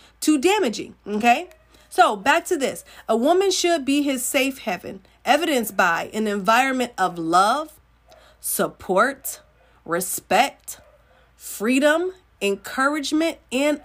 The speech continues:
understanding. This is just some of the stuff that I heard from the guys,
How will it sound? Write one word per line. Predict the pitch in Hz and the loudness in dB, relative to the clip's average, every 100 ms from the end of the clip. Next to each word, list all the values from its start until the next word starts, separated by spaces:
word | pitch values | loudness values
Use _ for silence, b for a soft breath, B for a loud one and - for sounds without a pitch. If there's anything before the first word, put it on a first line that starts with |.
| - | -2
understanding. | 269 285 269 254 - - - 233 254 214 151 - b b b b | 0 0 -2 -6 -8 -8 -2 2 2 -2 -6 -18 b b b b
This | 202 277 320 | -4 -4 -2
is | 262 | -6
just | 220 277 - | -2 -4 -4
some | - 294 302 330 339 | -4 0 4 4 4
of | 302 | 0
the | 240 | -2
stuff | - 190 165 - b b | -4 -2 -4 -6 b b
that | 226 240 | 0 0
I | 247 254 | 2 0
heard | 226 220 226 - | 0 0 -2 -6
from | - 233 220 220 214 | -6 0 2 2 -4
the | 214 | -6
guys, | 208 214 190 127 - - | -2 -2 -2 -6 -12 -16